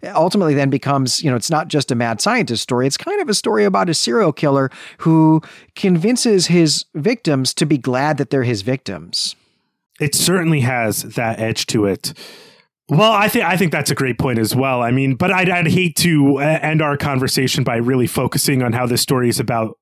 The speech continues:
Speaker 2: Daniel, uh, when it's really about these two women <laughs> who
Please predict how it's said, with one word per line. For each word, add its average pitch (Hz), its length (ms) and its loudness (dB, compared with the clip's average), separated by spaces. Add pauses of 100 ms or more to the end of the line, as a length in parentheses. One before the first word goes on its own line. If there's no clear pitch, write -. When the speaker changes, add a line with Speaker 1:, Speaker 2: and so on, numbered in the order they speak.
(160)
Speaker 2:
Daniel, 151 640 0 (300)
uh, 131 320 -2
when 127 180 -2
it's 143 160 0
really 156 220 2
about 131 240 0
these 139 200 0
two 156 140 0
women 139 320 2
<laughs> - 80 -2
who 190 140 2